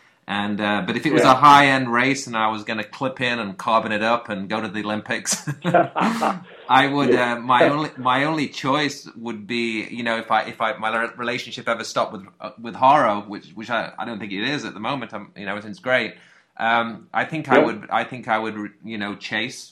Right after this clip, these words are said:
Speaker 1: would be, you know, f-, from Pete and Christoph,
Speaker 2: Yeah.
Speaker 1: I would, or at least ask him. They could probably tell me no. Um, but after that,
Speaker 2: <laughs>
Speaker 1: I, after that, I would, uh,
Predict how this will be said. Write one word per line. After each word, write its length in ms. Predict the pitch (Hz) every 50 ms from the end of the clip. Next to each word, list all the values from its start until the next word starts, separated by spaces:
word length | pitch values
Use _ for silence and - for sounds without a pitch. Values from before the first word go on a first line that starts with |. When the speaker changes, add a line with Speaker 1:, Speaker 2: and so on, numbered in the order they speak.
| - 98
Speaker 1:
would 180 | 101 104 95
be, 100 | 113 120
you 260 | 123 127 - 110 110
know, 120 | 107 107 107
f-, 120 | - - - _
from 420 | _ - 107 107 104 104 - - -
Pete 160 | - 117 107 -
and 80 | - -
Christoph, 400 | 120 107 - 139 151 156 - 117
Speaker 2:
Yeah. 20 |
Speaker 1:
I 100 | 110 110
would, 220 | 113 113 104 -
or 140 | - 104 98
at 60 | 95
least 240 | 101 107 101 - -
ask 240 | 92 101 - - -
him. 80 | 95 98
They 80 | 98
could 160 | - - _
probably 180 | - 98 85 90
tell 140 | - 92 87
me 80 | 87
no. 240 | 90 98 101 101 101 - _ _ _ _ _ _ _ _ _ _
Um, 420 | 117 120 120 117 113 110 110 107 - -
but 140 | - 123 127
after 280 | 139 139 143 185 - 113
that, 440 | 113 123 123 117 113 - 117 - -
Speaker 2:
<laughs> 40 | -
Speaker 1:
I, 200 | - 120 117 117 -
after 320 | 127 139 139 - - 113
that, 300 | 101 113 120 131 - - -
I 160 | 95 107 113
would, 340 | 113 110 113 113 107 101 104
uh, 160 | 120 110